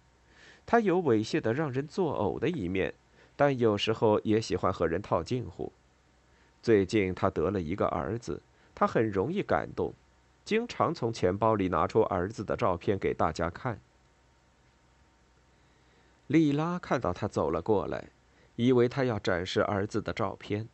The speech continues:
但事实并非如此。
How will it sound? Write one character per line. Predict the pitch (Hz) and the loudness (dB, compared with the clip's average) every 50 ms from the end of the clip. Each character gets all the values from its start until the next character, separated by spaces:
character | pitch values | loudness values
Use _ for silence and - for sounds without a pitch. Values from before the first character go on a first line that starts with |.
| _ _ _ _ _ _ _ _ _ _ _ _ _ _ _ | _ _ _ _ _ _ _ _ _ _ _ _ _ _ _
但 | - 165 151 143 | 4 4 4 4
事 | - - - 147 135 117 | 0 -2 -2 -2 -2 -2
实 | 107 - - 98 113 | -2 -2 -2 -2 0
并 | 120 147 143 127 101 | 0 0 0 -2 -2
非 | 95 - 117 127 147 | -2 -2 -2 -2 -2
如 | - 110 82 65 | -4 -6 -6 -6
此。 | - - - - - - | -6 -8 -10 -12 -14 -14